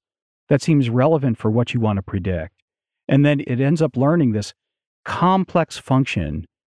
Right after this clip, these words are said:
that captures all of those statistical regularities that are in the data set. Now, the problem is you didn't understand all the statistical regularities in the data set to begin with.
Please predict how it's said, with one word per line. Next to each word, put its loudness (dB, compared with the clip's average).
that 0
captures -4
all 2
of 0
those 2
statistical -2
regularities -2
that -2
are -2
in 2
the -2
data -2
set. -10
Now, 4
the 0
problem 4
is 2
you 6
didn't 4
understand 2
all 2
the -4
statistical -2
regularities 0
in -2
the -4
data -4
set -6
to -10
begin -2
with. -6